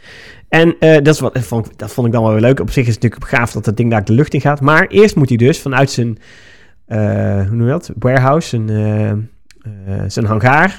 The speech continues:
moet hij naar de plek gerold worden waar dat die de lucht ingaat. De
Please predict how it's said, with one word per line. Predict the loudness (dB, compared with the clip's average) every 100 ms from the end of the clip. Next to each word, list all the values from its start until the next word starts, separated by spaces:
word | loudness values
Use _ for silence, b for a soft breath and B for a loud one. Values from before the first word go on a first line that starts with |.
| -2
moet | 0 0
hij |
naar | 0 0 -2
de | -2
plek | 0 -2 -2
gerold | -2 0 4 2 2
worden | 0 2 4 2 -2
waar | -8 -6
dat | -6 -6
die | -6
de | -4
lucht | -6 -4
ingaat. | -6 -4 -4 -6 -10
De | -8 -8